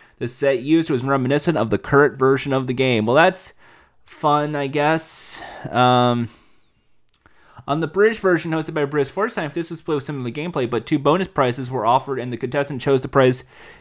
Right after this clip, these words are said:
they would like most if won. Oh. Okay. Well. You do you then. I, I kinda, I kinda like High Low, but I think it's also kind of just a,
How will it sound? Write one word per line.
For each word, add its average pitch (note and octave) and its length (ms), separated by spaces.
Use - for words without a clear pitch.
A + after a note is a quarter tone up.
they B2+ 140
would C3 240
like A#2+ 300
most A2 400
if G#2 260
won. F#2+ 420
Oh. F2 320
Okay. F#2+ 460
Well. F#2 320
You C3+ 200
do D#3 100
you D#3 300
then. G#2+ 320
I, D3 340
I E3+ 40
kinda, G3+ 540
I F3 140
kinda G3+ 280
like E3+ 400
High G#3 200
Low, A3 280
but F3+ 180
I D3+ 100
think F3+ 280
it's D#3+ 160
also D3+ 340
kind C#3 300
of B2+ 260
just A#2+ 300
a, G#2 180